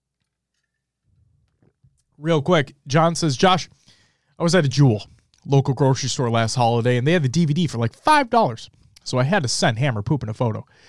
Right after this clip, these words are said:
Then I got a text from Halt. Hammer says, 'Thanks. Now I have to watch the movie.'"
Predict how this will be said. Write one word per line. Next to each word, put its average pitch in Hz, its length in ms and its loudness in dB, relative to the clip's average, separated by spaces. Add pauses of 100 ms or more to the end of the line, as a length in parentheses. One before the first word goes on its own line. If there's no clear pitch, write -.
(220)
Then 202 120 -2
I 214 60 2
got 175 140 0
a 143 40 0
text 190 240 -2
from 143 120 -6
Halt. 139 260 -2
Hammer 170 240 0
says, 135 280 -4
'Thanks. 196 340 -2
Now 143 160 0
I 165 60 4
have 160 100 -2
to 160 80 -4
watch 160 260 0
the 170 60 -8
movie.'" 160 260 -6